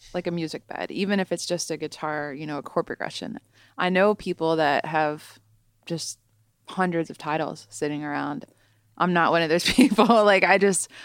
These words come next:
my brain doesn't work that way in conversations. I have a friend, actually, who was also named Marty Dodson, <laughs> who is also a songwriter, but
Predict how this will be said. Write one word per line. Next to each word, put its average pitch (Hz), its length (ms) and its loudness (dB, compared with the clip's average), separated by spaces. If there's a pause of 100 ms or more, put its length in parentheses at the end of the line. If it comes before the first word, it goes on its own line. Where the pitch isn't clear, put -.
my 202 100 6
brain 208 240 4
doesn't 196 240 4
work 170 200 2
that 156 160 2
way 151 280 4
in 156 280 -2 (300)
conversations. 165 880 0
I - 80 0
have 175 140 0
a 165 80 -4
friend, 156 320 0
actually, 165 540 0 (640)
who 185 120 4
was 180 160 4
also 180 260 4
named 180 260 0
Marty 180 260 4
Dodson, 277 640 4 (400)
<laughs> - 420 -2
who 240 120 8
is 208 120 4
also 202 340 6
a 196 40 6
songwriter, 165 840 4
but 165 240 2